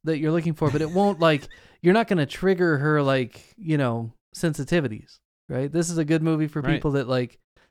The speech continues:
Speaker 1: just want a straight down the middle fastball. This is a good one.
Speaker 2: I don't know.
Speaker 3: Yeah.
Speaker 2: There's a couple times Naomi Watts looks pretty damn good.
Speaker 3: Well,
Speaker 2: Could
Speaker 3: hey,
Speaker 2: be
Speaker 3: listen,
Speaker 2: intimidating.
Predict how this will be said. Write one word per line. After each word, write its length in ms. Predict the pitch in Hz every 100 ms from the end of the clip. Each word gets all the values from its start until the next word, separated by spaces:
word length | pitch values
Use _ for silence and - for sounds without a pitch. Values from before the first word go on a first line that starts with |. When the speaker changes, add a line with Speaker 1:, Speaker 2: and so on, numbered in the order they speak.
| _
Speaker 1:
just 220 | - 135
want 140 | 147 127
a 40 |
straight 340 | 113 165 170 147
down 180 | 156 156
the 80 |
middle 260 | 143 147 135
fastball. 560 | 139 135 123 - 101 120
This 120 | 135
is 80 | 143
a 80 | 131
good 140 | 120
one. 220 | 110 117 - _ _ -
Speaker 2:
I 40 |
don't 360 | 92 104 110 110
know. 60 |
Speaker 3:
Yeah. 120 | 143 151
Speaker 2:
There's 140 | 123
a 60 | 131
couple 260 | 160 135
times 440 | 117 117 104 98 98
Naomi 380 | 95 95 95 92
Watts 580 | 92 92 - - -
looks 400 | 90 87 - - -
pretty 280 | - 90 85
damn 360 | 87 85 85
good. 120 | 80
Speaker 3:
Well, 220 | 262 220 151
Speaker 2:
Could 100 | 156
Speaker 3:
hey, 120 | 139
Speaker 2:
be 80 | 123
Speaker 3:
listen, 300 | 107 101 113
Speaker 2:
intimidating. 300 | 101 98